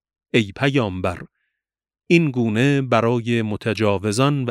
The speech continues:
اسراف کنندگان اعمالی را که انجام می‌دهند زینت داده می‌شود. و همانطور که خدای تعالی می‌گوید: و اذا انعمنا علی الانسان اعرض و نأی بجانبه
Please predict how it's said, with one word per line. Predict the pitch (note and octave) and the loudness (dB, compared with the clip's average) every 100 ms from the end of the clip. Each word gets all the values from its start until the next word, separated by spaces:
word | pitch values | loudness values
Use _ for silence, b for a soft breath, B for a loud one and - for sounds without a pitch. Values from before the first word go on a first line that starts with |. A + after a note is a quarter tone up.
| - | -4
اسراف | - - A2 G2 - | -4 -2 -2 -2 -4
کنندگان | A2 A2 A2 A#2+ D3 D#3+ C#3+ b b b b | -4 -4 -2 0 2 2 0 b b b b
اعمالی | B2 - B2+ C#3 C#3 B2+ | -4 -2 0 2 2 0
را | A#2+ A2 | 0 0
که | - | -2
انجام | A#2+ G2+ F#2+ G2 F2+ | -6 -4 -2 -2 -2
می‌دهند | F2+ F#2 F2+ F#2+ B2+ C3 B2+ A#2 A2 G#2+ b b b | -6 -8 -6 -6 -2 -2 -2 -4 -2 -4 b b b
زینت | G#2+ F#2+ G2+ F2+ A2+ B2 - | -8 -4 -4 -2 -4 -4 -2
داده | G2 E2+ G2 | -2 -2 -6
می‌شود. | E2+ F2 G2+ F2 - - - _ _ _ _ _ _ _ _ _ _ _ _ | -8 -6 -6 -6 -10 -18 -20 _ _ _ _ _ _ _ _ _ _ _ _
و | A2+ | -2
همانطور | G#2+ A2 G#2+ B2+ B2 | 0 0 0 0 0
که | A#2 C3+ C3+ | 2 2 4
خدای | B2 A#2+ B2 A#2+ | 2 2 2 2
تعالی | B2 C3 B2+ A#2+ B2+ | -2 -2 0 0 0
می‌گوید: | B2 G#2+ A2+ G#2+ C3+ C3+ A#2+ b b b _ - | -2 -4 -4 0 2 2 -2 b b b _ -4
و | A#2+ - | -2 2
اذا | C#3+ C3+ B2+ A#2+ | 2 4 4 4
انعمنا | B2 A2+ A#2+ D3 C3+ B2+ A#2 - | 0 0 0 0 0 -2 -2 -2
علی | A#2+ | -2
الانسان | A#2 - A#2+ G#2+ G2 - C#3 C#3 C3+ B2 A2+ b b b _ | -2 -2 -2 -4 -2 -2 0 0 -2 -2 -4 b b b _
اعرض | C#3 - C#3 B2+ A#2 A#2 | -4 -2 -2 0 0 0
و | A2+ G#2 G#2 | 0 0 -2
نأی | G#2 A2 C#3 C3+ A#2+ G#2 | -4 -4 -4 -2 -2 -2
بجانبه | G#2+ G2 A2+ G#2 F#2+ F#2+ A#2+ B2+ | -6 -4 -2 -2 -4 0 2 2